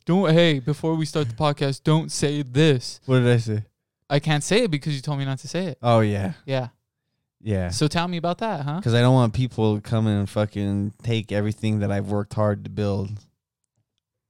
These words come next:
Speaker 1: My, I
Speaker 2: People
Speaker 1: just
Speaker 2: might misconstrue that in any fucking way they want.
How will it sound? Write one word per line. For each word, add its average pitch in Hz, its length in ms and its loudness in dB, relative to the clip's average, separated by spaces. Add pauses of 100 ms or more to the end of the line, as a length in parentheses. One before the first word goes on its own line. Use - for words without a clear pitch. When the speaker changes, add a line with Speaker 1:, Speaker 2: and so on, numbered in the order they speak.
(840)
Speaker 1:
My, 135 360 -4
I 131 80 -4
Speaker 2:
People 156 240 4
Speaker 1:
just 151 80 4
Speaker 2:
might 139 140 6
misconstrue 135 680 2
that 104 260 2
in 98 120 -4
any 117 260 2
fucking 120 400 0
way 110 140 2
they 107 140 2
want. 113 300 2